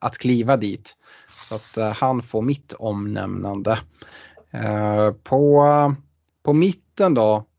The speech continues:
eh, så hade jag, eh, Palmer, Richarlison och Kulusevski. Och jag tror jag nämnde det redan då, att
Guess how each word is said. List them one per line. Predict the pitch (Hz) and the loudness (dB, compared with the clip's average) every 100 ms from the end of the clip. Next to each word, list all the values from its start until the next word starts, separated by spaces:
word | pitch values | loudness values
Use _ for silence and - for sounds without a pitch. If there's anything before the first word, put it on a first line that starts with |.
| - | -12
eh, | 113 110 110 | -8 -4 -4
så | 104 - 117 113 107 | -6 -4 0 0 0
hade | 98 110 113 | 0 -2 0
jag, | 107 107 104 - - | 0 0 -2 -6 -8
eh, | 113 107 | -4 -4
Palmer, | - 135 131 123 123 117 _ 120 | -2 0 0 0 -2 -4 _ -4
Richarlison | 123 - 117 110 107 113 107 | -4 0 0 0 -2 -4 -4
och | 110 - | -8 -8
Kulusevski. | 113 110 147 127 - - 104 - - | -8 -2 0 0 -2 -6 -6 -8 -18
Och | - 107 | -8 -2
jag | 120 120 | -2 0
tror | 135 | 0
jag | 131 | 2
nämnde | 156 131 113 156 | 2 0 0 -2
det | 110 101 101 | -2 -4 -4
redan | 117 104 107 | -4 -4 -4
då, | 120 131 101 | 0 0 0
att | 104 | -6